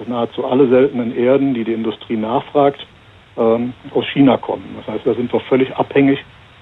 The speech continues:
von den Rohstoffen aus China, auch im Rahmen von Recycling. Was recycelt wird, wird in der Regel in den westlichen Ländern nur separiert und geht dann zur Aufbereitung und Abtrennung der Metalle tatsächlich wieder nach China und kommt dann eben auch als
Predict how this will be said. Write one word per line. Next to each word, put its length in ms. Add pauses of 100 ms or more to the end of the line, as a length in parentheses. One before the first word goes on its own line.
(760)
von 120
den 120
Rohstoffen 520
aus 140 (100)
China, 360 (560)
auch 180
im 100
Rahmen 300
von 140
Recycling. 680
Was 160
recycelt 580
wird, 260
wird 140
in 80
der 140
Regel 360
in 100
den 140
westlichen 460
Ländern 320
nur 140
separiert 580 (540)
und 120
geht 160
dann 140
zur 140
Aufbereitung 880
und 180 (200)
Abtrennung 520
der 100
Metalle 500 (420)
tatsächlich 560
wieder 180
nach 160 (120)
China 380 (380)
und 100
kommt 260
dann 120
eben 280
auch 200
als 100